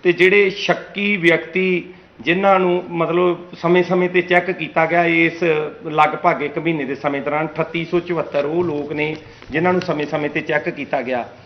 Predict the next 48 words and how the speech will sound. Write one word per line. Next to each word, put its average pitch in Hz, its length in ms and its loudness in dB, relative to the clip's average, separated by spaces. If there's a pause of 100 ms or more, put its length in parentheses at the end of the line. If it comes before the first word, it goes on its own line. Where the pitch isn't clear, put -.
(300)
ਤੇ 202 200 2
ਇਹ 220 200 2
ਜਿਹੜੀ 214 460 0 (180)
ਲੜਾਈ 151 520 0
ਆ, 175 120 4
ਇਹ 180 80 2
ਜਿਹੜਾ 180 220 4
ਯੁੱਧ 147 340 -4
ਆ, 160 260 2 (140)
ਇਹ 185 60 2
ਸਾਨੂੰ 151 340 -2
ਸਾਰਿਆਂ 147 360 2
ਨੂੰ 160 140 0
ਰਲ 123 160 0
ਮਿਲ 127 160 -2
ਕੇ 147 140 -8
ਲੜਨਾ 127 360 -4
ਪੈਣਾ 143 280 -2
ਤੇ 196 140 -2
ਰਲ 147 260 0
ਮਿਲ 160 180 -2
ਕੇ 196 180 0
ਲੜ 165 200 2
ਕੇ 170 160 -2
ਫੇਰ 143 260 -6
ਹੀ 170 100 2
ਅਸੀਂ 147 240 -4
ਇਹ 143 60 -4
ਯੁੱਧ 131 240 -8
ਜਿੱਤ 135 260 -8
ਸਕਦੇ 131 400 -4
ਹਾਂ। 165 160 -2 (520)
ਜਦੋਂ 190 500 0
ਉੱਨੀ 185 260 0
ਸੌ 185 140 -2
ਚੁਰਾਸੀ 170 440 2
ਤੋਂ 180 160 -2
ਬਾਅਦ 160 520 2 (280)
ਪੰਜਾਬ 147 420 4
ਦੇ 170 80 2
ਵਿੱਚ 170 200 0
ਕਾਲਾ 147 360 4
ਦੌਰ 151 300 2
ਆਇਆ, 156 400 6
ਅੱਤਵਾਦ 180 380 6
ਆਇਆ, 135 300 2
ਤੇ 175 200 -4 (100)
ਅੱਤਵਾਦ 185 520 4